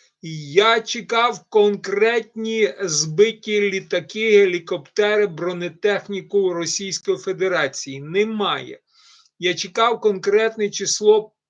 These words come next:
полонених, яких сьогодні, дванадцятого числа, нуль восьмого, взяли українські Збройні Сили. Немає. За сьогоднішнє число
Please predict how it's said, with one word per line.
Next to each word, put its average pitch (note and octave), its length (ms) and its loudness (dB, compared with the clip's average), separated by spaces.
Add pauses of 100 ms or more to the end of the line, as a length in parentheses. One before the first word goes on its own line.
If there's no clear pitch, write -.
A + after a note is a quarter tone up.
(120)
полонених, G#3+ 800 4
яких F3 320 -8
сьогодні, F#3+ 560 6
дванадцятого F3 960 -6
числа, G3+ 420 0
нуль F3+ 180 -6
восьмого, F3+ 600 0 (340)
взяли G#3 440 4
українські F#3 600 -2
Збройні F3 540 -2
Сили. C3+ 440 -4
Немає. F3+ 720 -4 (340)
За F#3 240 0
сьогоднішнє G#3 920 2
число A3 760 0